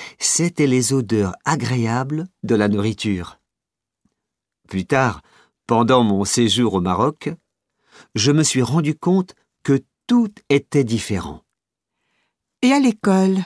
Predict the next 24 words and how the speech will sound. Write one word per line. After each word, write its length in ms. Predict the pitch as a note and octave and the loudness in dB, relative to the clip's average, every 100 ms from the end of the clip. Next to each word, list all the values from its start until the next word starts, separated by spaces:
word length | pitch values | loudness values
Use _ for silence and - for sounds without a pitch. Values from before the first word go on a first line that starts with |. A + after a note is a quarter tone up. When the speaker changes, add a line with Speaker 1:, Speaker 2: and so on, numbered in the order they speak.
| - - | -8 -14
Speaker 2:
ça 320 | - - G#3 | -6 0 2
s'est 160 | A#3+ | 2
bien 200 | G3+ B3 | 2 4
passé ? 440 | A#3+ C4+ - D#4 F#4 - _ _ _ _ _ _ _ _ _ _ _ _ _ | 2 0 0 0 -2 -4 _ _ _ _ _ _ _ _ _ _ _ _ _
Speaker 1:
Le 260 | A2+ A#2+ B2+ | 0 2 2
premier 640 | - - D3+ E3 D#3+ D3+ | -2 -2 2 2 4 4
matin 360 | A#2+ A2 A2+ G2 | 2 0 0 0
d'école, 520 | G2 G2+ E3+ G3+ E3+ - _ _ _ - - | 0 0 0 0 -2 -8 _ _ _ -20 -6
j'ai 200 | A2+ C#3 | 0 2
pris 300 | C3+ - E3+ | 0 0 0
le 240 | C#3 A#2 A2 | 4 4 4
mauvais 380 | A#2 A#2+ C3 | 4 4 2
bus. 440 | A#2+ C3 C3 - - _ _ _ _ _ _ _ _ - | 2 -2 -2 -4 -8 _ _ _ _ _ _ _ _ -4
Alors 360 | G2 A#2 A#2 E2 | 0 4 2 0
je 200 | E2+ G2 | -4 -4
suis 340 | - A2 A2 | -4 -4 0
arrivé 360 | C#3 C3+ G#2+ G2+ | 0 0 0 0
à 100 | F#2+ | 0
l'école 540 | A2+ - D#3 E3+ E3+ - | -2 -2 -2 0 -2 -6
avec 400 | G#2+ G#2+ A2+ - _ | -6 -2 -4 -6 _
un 140 | D3+ C3+ | -4 -4
peu 220 | - D#3 | -2 -2
de 100 | C3 | 0
retard. 720 | A2 G#2 G#2 F#2 D#2 - | -2 -4 -4 -4 -6 -14